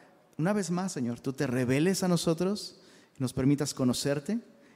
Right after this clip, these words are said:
y saber cómo es que tú deseas que te adoremos. Así que bendice este tiempo en tu palabra, Señor, y guíanos por medio de tu Espíritu. Y pedimos esto en el nombre de Jesús.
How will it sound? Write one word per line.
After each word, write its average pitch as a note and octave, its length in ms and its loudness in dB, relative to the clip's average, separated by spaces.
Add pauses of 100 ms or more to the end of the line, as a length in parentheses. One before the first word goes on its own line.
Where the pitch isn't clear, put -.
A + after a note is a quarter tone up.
(140)
y C3 60 -6
saber C#3+ 440 -2
cómo D#3+ 380 2
es D3 180 -2
que - 640 -6
tú C3+ 120 -2
deseas C3+ 760 -4 (420)
que G2 80 -6
te A#2+ 140 -6
adoremos. G2 760 -6 (500)
Así B2+ 220 -4
que B2+ 400 -2
bendice C#3 460 0
este F#3 140 -2
tiempo F#3 300 0
en F3+ 80 0
tu D#3+ 120 -6
palabra, D3+ 400 -2
Señor, D3+ 380 -4 (420)
y B2 80 -2
guíanos C3 420 6
por A#2 160 -4
medio A#2+ 220 4
de A#2 80 2
tu A#2+ 80 -10
Espíritu. A#2 560 -8 (480)
Y A2+ 80 -10
pedimos A#2+ 480 0
esto B2 240 -8
en A#2+ 80 0
el A2+ 80 0
nombre A2 240 0
de G#2 80 -4
Jesús. - 580 -12